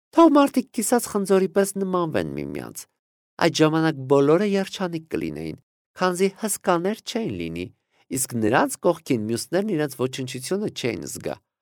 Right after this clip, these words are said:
Այսպես։ Իսկ գիրքը լիցքավորված հրացան է հարևանի տանը։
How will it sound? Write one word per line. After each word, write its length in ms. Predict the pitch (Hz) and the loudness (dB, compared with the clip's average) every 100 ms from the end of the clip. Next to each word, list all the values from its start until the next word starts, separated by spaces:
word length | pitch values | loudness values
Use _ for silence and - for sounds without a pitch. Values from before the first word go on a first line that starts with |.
| _ 196 | _ -2
Այսպես։ 420 | 247 - - - - _ _ _ _ _ _ _ | -2 -2 -10 -10 -16 _ _ _ _ _ _ _
Իսկ 200 | 127 120 | -6 -6
գիրքը 380 | 120 202 - - | 0 0 0 -2
լիցքավորված 920 | 110 117 - 127 113 110 104 127 165 | -2 -4 -4 -4 2 2 4 2 0
հրացան 640 | - 139 123 - - 127 85 | -4 0 0 0 -2 -2 -2
է 60 | 60 | -6
հարևանի 580 | - 71 71 71 78 78 - | -4 -2 -2 -2 -4 -6 -8
տանը։ 400 | 85 73 60 | -12 -12 -16